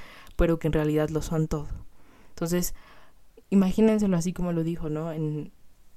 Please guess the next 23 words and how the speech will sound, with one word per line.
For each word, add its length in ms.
cuando 680
compartes 920
de 140
repente 480
con 180
una 200
persona, 800
estás 240
en 120
el 140
cine, 540
fuiste 300
tú 140
solo, 380
y 440
solo 560
compartes 500
con 200
las 160
otras 320
personas 500
que 80
están 320